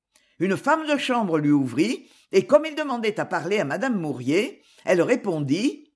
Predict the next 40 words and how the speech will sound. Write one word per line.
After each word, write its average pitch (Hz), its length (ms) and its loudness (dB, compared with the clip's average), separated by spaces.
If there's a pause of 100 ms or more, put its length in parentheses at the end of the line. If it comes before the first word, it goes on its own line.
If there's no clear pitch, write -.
(640)
Si 254 160 4
monsieur 320 380 0
veut 320 200 2
attendre 233 360 0
un 170 120 0
instant, 190 540 -2 (160)
je 190 140 0
vais 254 240 2
aller 294 160 2
voir 220 380 2
si 254 140 -2
madame 226 380 0
est 208 80 0
là. » 127 400 -2 (1200)
Peu 285 140 2
après, 190 580 -2
elle 170 200 0
faisait 302 360 -4
entrer 208 300 -2
Jean 185 200 -4
Noël 151 380 0
dans 233 220 -4
un 147 80 0
salon 160 560 -2 (260)
où 202 100 0
il 214 100 2
ne 175 60 0
reconnut 233 580 -2
aucun 294 260 -2
des 269 160 0
meubles 190 380 -2
de 131 100 -2
la 139 100 -2
rue 208 140 -4
Laugier, 156 640 0 (320)
mais 247 360 -2
où 196 100 2
il 165 100 6
retrouva 180 480 -2
cependant 196 600 -2